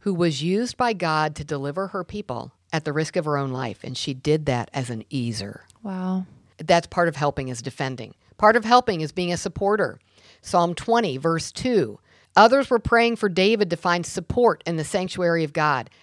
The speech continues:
Speaker 1: And they use that word easer. I should be a supporter. Do the people around me know that I will protect their reputation?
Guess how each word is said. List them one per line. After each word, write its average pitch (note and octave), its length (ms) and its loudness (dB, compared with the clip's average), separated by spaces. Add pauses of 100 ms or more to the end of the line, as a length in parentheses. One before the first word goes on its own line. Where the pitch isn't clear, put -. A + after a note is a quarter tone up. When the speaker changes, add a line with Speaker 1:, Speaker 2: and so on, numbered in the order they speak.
(300)
Speaker 1:
And D#3 180 -2
they D#3+ 60 2
use E3 280 -2
that F3 200 2
word E3 320 0
easer. D3 600 -6 (440)
I F#3+ 240 -4
should A3 240 -8
be G3+ 100 -4
a G3 80 -4
supporter. F#3+ 560 -6
Do D#3+ 140 -8
the E3 80 -2
people C#4 360 -4
around A#3 340 0
me G#3 140 -2
know F3 300 2
that E3 140 -2
I D3 140 2
will E3+ 120 -2
protect - 460 -6
their E3+ 100 0
reputation? D#3+ 800 -4